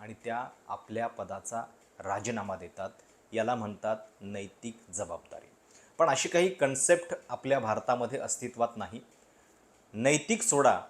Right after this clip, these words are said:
कायदेशीर जबाबदारीसुद्धा इथं फिक्स होत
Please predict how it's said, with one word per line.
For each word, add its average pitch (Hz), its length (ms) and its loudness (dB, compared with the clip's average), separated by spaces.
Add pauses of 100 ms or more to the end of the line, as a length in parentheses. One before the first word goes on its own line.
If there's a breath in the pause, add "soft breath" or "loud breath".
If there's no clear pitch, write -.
(460)
कायदेशीर 180 640 8
जबाबदारीसुद्धा 151 1200 6
इथं 135 220 -4 (100)
फिक्स 131 320 -6
होत 117 160 -4